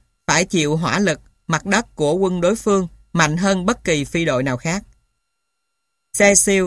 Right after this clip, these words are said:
đã tường thuật một cách sống động những gian nan và thử thách trong nhiệm vụ rải thuốc phát quang.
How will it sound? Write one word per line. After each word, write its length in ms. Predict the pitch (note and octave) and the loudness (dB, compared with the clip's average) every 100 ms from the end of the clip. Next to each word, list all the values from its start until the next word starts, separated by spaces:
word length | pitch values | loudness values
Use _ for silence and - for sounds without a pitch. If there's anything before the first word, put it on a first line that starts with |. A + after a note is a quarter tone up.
| F3+ | -2
đã 180 | E3 D3+ | 0 0
tường 260 | - E3 | 0 -4
thuật 200 | D3+ D#3+ | -2 -6
một 80 | D3+ | -6
cách 180 | C3+ A3 | -4 -2
sống 220 | - G#3+ | 0 0
động 240 | G#3+ B2+ C3+ | -2 -4 -4
những 280 | D#3+ C#3+ G3 | -2 -2 -2
gian 200 | F#3 F3+ | -2 -2
nan 220 | E3+ E3 | -4 -4
và 140 | D3+ | -4
thử 160 | C3 C3+ | -4 -6
thách 260 | A3 - | -6 -6
trong 160 | G3 F3 | -4 -2
nhiệm 180 | D3+ C3+ | -2 -2
vụ 200 | C3 A#2+ | -2 -2
rải 180 | B2 A#2 | -4 -4
thuốc 200 | G#3 A3 | -6 -4
phát 160 | G#3 | -8
quang. 260 | F#3+ D#3+ | -4 -4